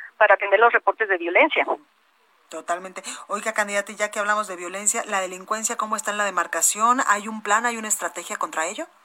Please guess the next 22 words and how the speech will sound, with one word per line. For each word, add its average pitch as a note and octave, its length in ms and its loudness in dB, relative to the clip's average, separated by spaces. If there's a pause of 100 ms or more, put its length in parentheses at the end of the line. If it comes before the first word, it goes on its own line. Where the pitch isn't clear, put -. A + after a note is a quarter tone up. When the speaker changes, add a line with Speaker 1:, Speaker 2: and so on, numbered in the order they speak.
(480)
Speaker 1:
Claro D#4 260 6
que D#4+ 200 0
sí. E4 260 6 (260)
De A3+ 100 4
la A#3 100 8
delincuencia, C#4+ 540 6
bueno, C4 260 8
hay A#3 100 6
que - 80 4
atacarla. G3+ 400 4
La F#3 100 6
verdad A3 280 8
Speaker 2:
Ujú. C4+ 80 6
Speaker 1:
es C4+ 100 2
que D4+ 80 4
ahorita B3 300 6
estamos A#3 380 4
hablando G#3+ 340 4
también G3 280 2
con G#3+ 280 4
muchos G3+ 240 -2
vecinos G3+ 440 2